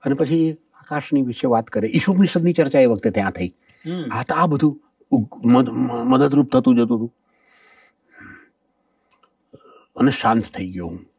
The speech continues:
Speaker 1: જેટલા વિચારો, જે કંઈ તોફાન અંદર ચાલતા હતા આજ સુધીના જિંદગીના, વિચારો વગર નહોતો રહી શકતો. એ વિચારો શાંત થયા.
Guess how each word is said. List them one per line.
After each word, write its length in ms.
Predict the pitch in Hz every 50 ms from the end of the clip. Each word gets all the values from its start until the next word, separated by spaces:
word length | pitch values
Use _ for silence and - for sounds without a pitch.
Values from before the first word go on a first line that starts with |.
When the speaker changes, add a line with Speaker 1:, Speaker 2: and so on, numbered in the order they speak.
| _ _ _ _ _ _ _ _ _ _ _ _ _ _ _ _ _ _ - -
Speaker 1:
જેટલા 840 | 110 123 139 135 - 175 175 175 185 190 180 180 185 180 180 180
વિચારો, 680 | 175 131 113 120 - - 165 165 165 165 165 165 165 _ _ _ _ _ _ _ _ _ _ _ _ _ _ _ _ _ _ _ _ _ _ _ _ _ _ _ _ _ _ _ -
જે 400 | 113 113 101 - 127 135 143 143
કંઈ 180 | 139 170 180 180
તોફાન 400 | 185 180 165 - - 165 170 165
અંદર 280 | 160 165 165 165 156
ચાલતા 320 | 151 160 143 147 139 139 156
હતા 140 | 143 160
આજ 160 | 147 151 139 -
સુધીના 320 | - 135 127 143 156 151
જિંદગીના, 460 | 139 123 123 135 135 131 135 135 139 - _ _ _ _ _ _ _ _ _ _ _ _ _ _ _ _ _ _ _ _ _ _ _ _ _ _ _ _ _ _ _ _ _ _ _ _ _ _ _ -
વિચારો 360 | 104 120 117 160 156 156 165 139
વગર 280 | 110 120 120 151 170
નહોતો 240 | 165 170 165 143 151
રહી 140 | 131 135 139
શકતો. 380 | 123 127 117 - - 131 120 - _ _ _ _ _ _ _ _ _ _ _ _ _ _ _ _ _ _ _ _ _ _ _ _ _ _ _ _ _ _ _ _ _ _ _ _ _ _ _ _ -
એ 140 | 160 175 196
વિચારો 600 | 202 202 180 - 185 175 156 120 110 107 101 101 _ _ _ _ _ - -
શાંત 300 | - - 98 101 98 92
થયા. 220 | - - 85 82